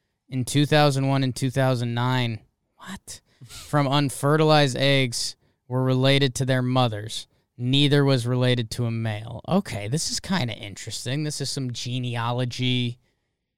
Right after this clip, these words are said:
it's the first report of asexual reproduction in California condors, although other parthenogenesis can occur in other species ranging from sharks to honeybees to Komodo dragons.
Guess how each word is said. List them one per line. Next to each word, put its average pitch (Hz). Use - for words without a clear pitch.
it's -
the 165
first 190
report 190
of 156
asexual 160
reproduction 143
in 131
California 123
condors, 165
although 127
other 170
parthenogenesis 143
can 131
occur 135
in 127
other 131
species 131
ranging 127
from 120
sharks 165
to 131
honeybees 139
to 127
Komodo 151
dragons. 165